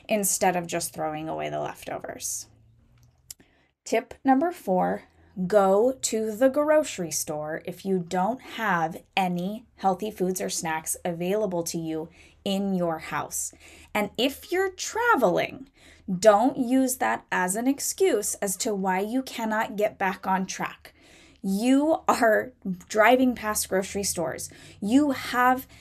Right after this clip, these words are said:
um, healthy salads and snacks available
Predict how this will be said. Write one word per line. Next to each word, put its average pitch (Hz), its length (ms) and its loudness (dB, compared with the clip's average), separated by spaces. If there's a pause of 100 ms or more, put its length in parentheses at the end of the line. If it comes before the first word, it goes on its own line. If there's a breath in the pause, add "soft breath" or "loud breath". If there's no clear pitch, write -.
(280 loud breath)
um, 196 640 -2
healthy 254 680 -2 (180)
salads 196 880 0
and 190 240 -2
snacks 196 560 -2
available 233 880 0